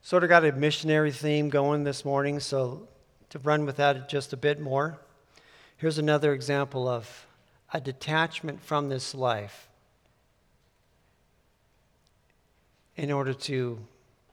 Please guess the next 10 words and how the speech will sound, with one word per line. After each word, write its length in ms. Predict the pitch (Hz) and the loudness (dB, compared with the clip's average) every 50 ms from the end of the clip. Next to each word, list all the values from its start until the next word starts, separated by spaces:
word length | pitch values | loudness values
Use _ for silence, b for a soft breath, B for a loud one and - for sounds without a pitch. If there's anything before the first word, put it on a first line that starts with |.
| _ _ _ _ _ _ _ _ _ _ _ _ - _ _ | _ _ _ _ _ _ _ _ _ _ _ _ -20 _ _
form 480 | - - - - 165 160 160 156 147 | -20 -8 0 2 4 6 6 4 2
a 60 | 135 | 0
strong 520 | 127 - - - - 165 156 156 156 156 147 | -2 -4 -6 -2 0 2 4 4 4 2 0
attachment 680 | 131 131 - 143 147 143 139 - - 131 123 - - - _ | -2 -2 0 2 2 2 2 0 -6 -10 -10 -12 -14 -18 _
to 100 | - 156 | -14 -14
the 100 | 143 - | -12 -12
cause 440 | - - 131 127 123 123 120 - - | -8 -4 -2 -2 0 -2 -4 -6 -10
of 120 | 123 117 - | -12 -14 -14
Jesus 380 | - 139 127 120 117 110 - | -12 -12 -12 -12 -12 -14 -12
Christ. 520 | - - 123 120 - - 131 - - - | -8 -8 -6 -6 -6 -8 -10 -14 -16 -18